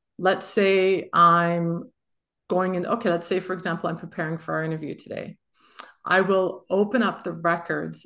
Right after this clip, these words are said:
of our interview, not your records specifically, but just the frequency of our interview. And I'll sit in those records and just allow myself to attune to it a little bit.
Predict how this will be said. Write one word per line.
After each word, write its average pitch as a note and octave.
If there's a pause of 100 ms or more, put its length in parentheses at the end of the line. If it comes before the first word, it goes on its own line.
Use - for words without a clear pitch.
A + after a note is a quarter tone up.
(120)
of D#3+
our D#3
interview, G3+
not F#3+
your F3+
records E3
specifically, G#3
but F3+
just -
the F3+
frequency F3
of E3
our D#3
interview. F#3+ (760)
And E3+
I'll F3
sit -
in F3+
those E3
records D#3+
and D#3+
just E3+
allow E3
myself E3+
to -
attune E3+
to G#3+
it G#3+
a -
little G#3+
bit. C4+